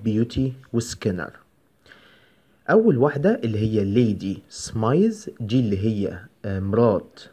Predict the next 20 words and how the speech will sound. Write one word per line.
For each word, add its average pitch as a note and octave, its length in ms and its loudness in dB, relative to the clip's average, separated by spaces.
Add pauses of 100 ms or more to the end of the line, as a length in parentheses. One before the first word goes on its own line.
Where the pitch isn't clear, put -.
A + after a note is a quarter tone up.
(380)
إيرل G#2 500 0
سمايث E3 760 0 (760)
اللي G#2 180 0
هو G#2 320 2
مالك G2+ 500 -2
بلاك G#2 340 0
بيوتي. A#2 500 0 (1080)
وقلنا G3+ 500 4
إن C3 140 0
الحاجة A#2+ 360 0
اللي G#2 120 2
بتميز G2+ 640 -2
ليدي G#2+ 360 2
سمايث D3+ 600 -4
إن G#2+ 140 -4
هي A2+ 320 2
كانت، G#2 560 0 (720)
آه، G#2 600 0
بت-، G2+ 1040 -2
كانت A#2+ 300 2